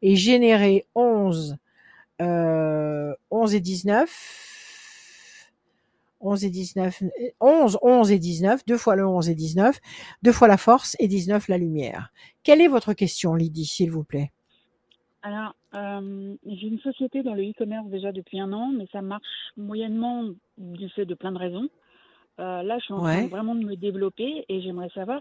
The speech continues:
Speaker 2: si ça va marcher, en fait.
Speaker 1: D'accord.
Speaker 2: Après,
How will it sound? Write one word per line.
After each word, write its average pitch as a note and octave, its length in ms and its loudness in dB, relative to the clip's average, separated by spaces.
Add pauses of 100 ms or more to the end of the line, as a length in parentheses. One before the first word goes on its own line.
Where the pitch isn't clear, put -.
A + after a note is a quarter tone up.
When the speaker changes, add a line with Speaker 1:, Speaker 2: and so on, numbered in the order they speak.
Speaker 2:
si F#3 160 -18
ça F3 100 -12
va E3 120 -14
marcher, B3 460 -8
en F#3 60 -12
fait. F#3 180 -12 (2500)
Speaker 1:
D'accord. G3+ 380 2
Speaker 2:
Après, D4 120 -2